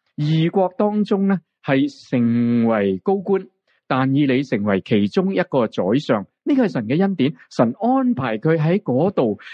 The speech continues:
嚟到照顧嗰啲被俘虜嘅猶太人。神亦都賜畀但以理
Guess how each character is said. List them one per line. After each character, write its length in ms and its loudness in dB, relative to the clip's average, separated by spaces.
嚟 220 0
到 140 2
照 80 -8
顧 800 -2
嗰 140 -2
啲 160 0
被 180 0
俘 200 -2
虜 180 2
嘅 180 0
猶 220 -2
太 180 0
人。 140 0
神 220 -4
亦 80 2
都 160 0
賜 300 -2
畀 160 0
但 240 -2
以 120 2
理 320 2